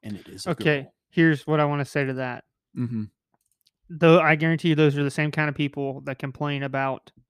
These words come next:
Speaker 2: wages. And it's
Speaker 1: Yes,
Speaker 2: like, it's
Speaker 1: I
Speaker 2: like,
Speaker 1: have heard them say,
Speaker 2: it's like, okay,
Speaker 1: yep.
Speaker 2: well, maybe if Americans didn't have that, if, if people in America didn't have that mindset,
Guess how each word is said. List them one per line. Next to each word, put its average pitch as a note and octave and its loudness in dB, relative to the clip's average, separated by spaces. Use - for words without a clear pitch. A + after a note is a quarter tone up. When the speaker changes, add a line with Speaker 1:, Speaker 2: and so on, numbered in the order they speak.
Speaker 2:
wages. C3+ -4
And D#3 -4
it's B2 2
Speaker 1:
Yes, - -
Speaker 2:
like, D3+ 2
it's C3+ 0
Speaker 1:
I B2 2
Speaker 2:
like, D3+ 2
Speaker 1:
have B2 -2
heard B2 -4
them A#2+ -2
say, D#3+ -4
Speaker 2:
it's D3 -2
like, D3+ 0
okay, D3 0
Speaker 1:
yep. C3+ -6
Speaker 2:
well, D3 -4
maybe D#3+ 0
if D3 -12
Americans D3 -4
didn't C#3+ -8
have C#3+ -6
that, C#3 -4
if, C#3 -10
if C#3 -6
people D#3 -4
in D3 -2
America D3 -4
didn't C#3+ -6
have C#3 -6
that C3+ -6
mindset, C3+ -6